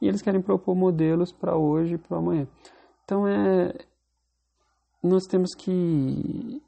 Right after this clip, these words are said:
desacelerar, a verdade é essa, principalmente nós jovens, que temos muito, muita energia,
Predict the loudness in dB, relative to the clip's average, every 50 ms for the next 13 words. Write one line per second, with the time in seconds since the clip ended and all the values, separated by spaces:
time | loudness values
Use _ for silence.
0 | -8 -4 -2 0 0 0 2 4 4 6 6 4 4 2 2 2 2 2 2 2
1 | 0 0 -2 -2 -2 -4 -6 -4 -2 -2 -2 -2 0 0 2 2 2 2 2 2
2 | 2 2 2 0 -2 -6 -8 -16 -20 _ _ -6 -4 -2 -2 -2 -4 -6 -10 -14
3 | _ _ -20 -20 -20 -20 -20 -20 -20 -18 _ -4 0 2 4 4 4 4 2 0
4 | 0 0 2 2 2 2 2 2 2 0 0 0 0 0 0 -2 -6 -4 -2 0
5 | 2 2 2 0